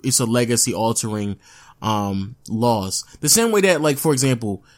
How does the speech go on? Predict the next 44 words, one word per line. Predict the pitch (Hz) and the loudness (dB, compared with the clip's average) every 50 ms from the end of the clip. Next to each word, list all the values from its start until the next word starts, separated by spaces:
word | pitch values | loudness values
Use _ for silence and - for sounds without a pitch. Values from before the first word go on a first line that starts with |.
| _ _ _ _ _ _ - | _ _ _ _ _ _ -4
when | - 135 139 139 131 123 | 0 2 4 4 4 4
Dirk, | 117 156 170 180 170 - - - - | 4 4 4 4 2 -2 -6 -12 -4
in | 143 139 135 | 0 0 2
the | 135 | 4
early | 139 156 160 147 | 4 4 4 2
stage | 131 - 156 147 135 | 2 2 2 2 2
of | 135 | 2
his | 131 143 135 | 2 2 0
career, | - - 131 123 120 117 | 0 -2 0 2 2 2
how | 110 117 | 4 2
he | 131 151 | 2 0
kept | 139 - - 147 123 95 | 0 0 -2 -2 -2 -2
losing | 101 117 131 139 139 123 123 123 | 0 2 4 4 4 4 2 2
in | 120 117 | 2 2
the | 113 | 0
playoffs, | - - 131 123 120 117 110 110 110 110 110 | 0 0 2 2 4 4 2 2 0 0 0
and | 113 117 127 | 2 2 4
even | 139 139 | 4 4
when | 135 131 | 4 4
he | 135 | 4
made | 123 127 135 139 135 | 4 4 4 4 2
it | 127 | 2
to | - 139 | 2 0
the | 120 113 | 0 0
finals, | - 127 123 120 120 113 113 110 | 0 0 0 0 0 -2 -2 0
he | - 120 113 | 0 0 0
underperformed, | 98 120 120 117 - 123 110 - 123 117 113 113 110 110 110 | 2 2 0 0 0 -2 -4 -2 0 0 2 2 0 0 -2
and | 110 107 104 - - - - - - - - | -2 -4 -4 -6 -10 -20 -20 -20 -20 -18 -8
how | - 143 143 143 135 131 127 113 | -2 0 2 2 2 2 0 -2
even | - 147 170 180 170 175 165 | -2 -2 0 0 2 2 2
though | 160 151 147 | 4 2 2
he | 147 151 139 | 2 0 0
had | 147 143 139 | 0 0 0
all | 131 120 131 131 | 0 0 0 0
the | 120 120 113 | 2 2 2
numbers, | 120 135 143 143 139 135 135 131 120 | 4 4 4 2 2 2 2 2 2
the | 123 | 0
accolades, | 107 117 127 131 127 139 131 127 123 123 120 120 120 120 120 107 110 | 0 2 0 0 0 0 0 2 4 4 4 4 4 4 2 0 -2
the, | 107 110 107 107 101 - - | -2 -2 -2 -2 -4 -6 -4
even | - 175 220 226 208 | 0 0 2 2 4
the | 170 147 | 2 2
regular | 127 139 147 156 147 147 | 2 2 2 2 0 0
season | 131 - 143 127 117 113 | 0 0 0 0 0 0
success | - - 107 - - - 160 147 127 117 - - | 0 -2 0 0 0 2 2 2 2 0 0 -2